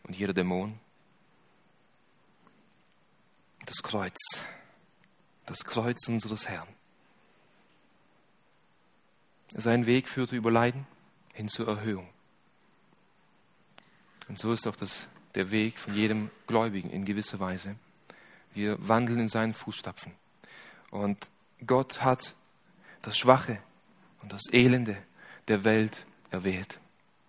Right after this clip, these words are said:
Damit sind wir gemeint, die wir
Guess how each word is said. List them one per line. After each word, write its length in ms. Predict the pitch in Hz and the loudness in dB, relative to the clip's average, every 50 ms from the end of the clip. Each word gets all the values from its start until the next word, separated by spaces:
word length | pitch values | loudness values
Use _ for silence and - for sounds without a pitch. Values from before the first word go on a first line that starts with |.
| _ _ _ _ _ _ _ _ _ _ _ _ _ _ _ _ _ _ _ _ _ _ _ _ _ _ _ _ - | _ _ _ _ _ _ _ _ _ _ _ _ _ _ _ _ _ _ _ _ _ _ _ _ _ _ _ _ 0
Damit 280 | - 104 113 120 113 | 4 6 6 6 4
sind 300 | - - - 120 117 110 | 2 -2 0 2 2 4
wir 140 | - 113 123 | 4 4 6
gemeint, 540 | 120 123 120 120 120 143 151 - - - - | 6 8 8 8 6 4 2 -2 -8 -6 -4
die 100 | 117 110 | -2 2
wir 260 | 107 107 104 101 104 | 4 4 4 2 2